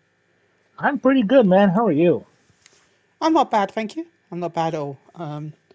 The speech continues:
Speaker 2: it was an interesting week. We, we had stuff happen. We had news, reviews, and trailers.
Speaker 1: Trailers.
Speaker 2: And,
Speaker 1: Lots of
Speaker 2: and
Speaker 1: new
Speaker 2: stuff.
Speaker 1: game announcement trailers.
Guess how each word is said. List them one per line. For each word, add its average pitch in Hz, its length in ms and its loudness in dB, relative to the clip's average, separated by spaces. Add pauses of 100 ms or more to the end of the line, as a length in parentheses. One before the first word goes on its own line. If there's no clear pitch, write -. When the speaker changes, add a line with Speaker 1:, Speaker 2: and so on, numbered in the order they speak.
(480)
Speaker 2:
it 240 60 2
was 240 100 2
an 240 80 -4
interesting 254 480 0
week. 285 260 -2
We, 180 240 -4
we 202 140 0
had 190 240 -2
stuff 214 260 0
happen. 247 400 -2
We 180 120 -4
had 170 180 0
news, 190 340 -2
reviews, 185 720 -2 (960)
and 185 180 -10
trailers. 226 580 -2 (1200)
Speaker 1:
Trailers. 180 420 4
Speaker 2:
And, 95 80 -6
Speaker 1:
Lots 170 240 0
of 151 120 -2
Speaker 2:
and 123 100 -10
Speaker 1:
new 151 180 0
Speaker 2:
stuff. 160 220 0
Speaker 1:
game 139 100 -4
announcement 123 540 -10
trailers. 110 560 -8